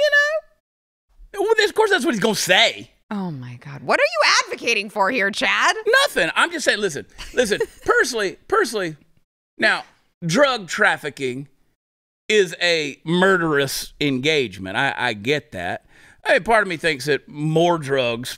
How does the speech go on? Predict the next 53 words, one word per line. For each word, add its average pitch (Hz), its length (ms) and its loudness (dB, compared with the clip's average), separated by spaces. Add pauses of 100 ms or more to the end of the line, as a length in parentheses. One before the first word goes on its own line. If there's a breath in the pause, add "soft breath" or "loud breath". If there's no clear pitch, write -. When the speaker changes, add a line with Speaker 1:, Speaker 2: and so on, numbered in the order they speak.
(140)
Speaker 1:
should 139 220 -4
probably 151 340 0
be 175 240 -2
legalized. 104 680 -4
I, 196 140 4
I'm 190 100 -6
gonna 214 200 -2
get 143 180 -4
into 117 180 -2
all 110 140 -4
that 104 300 -4
deal. 104 220 -2
I, 147 160 -2
that's 151 320 -4
a 113 60 -8
deep 110 280 -8
subject. 95 480 -6 (380 soft breath)
Speaker 2:
Hmm. 151 540 -12
Speaker 1:
But 175 300 2 (360)
again, 156 460 -2
you 143 120 -8
legalize 151 520 -2
it, 139 80 -8
and 123 60 -12
suddenly 143 440 0
a 120 120 -4
lot, 147 280 0
it 123 100 -12
takes 165 220 -4
the 120 80 -14
teeth 175 300 -4
out 143 100 0
of 120 60 -8
the 120 80 -16
cartels 123 600 0
and 110 80 -6
all 110 240 -2
this 127 220 -2
kind 113 220 -6
of 92 80 -6
stuff. 104 240 -2
And 143 80 -2
I'm 220 100 0
not 147 160 -4
saying 135 240 -2
you 104 80 -8
should 104 140 -10
just 92 100 -12
go 110 80 -4
out 82 100 -6
and 107 520 -12 (100)
hodgepodge, 110 640 -4
just 92 220 -8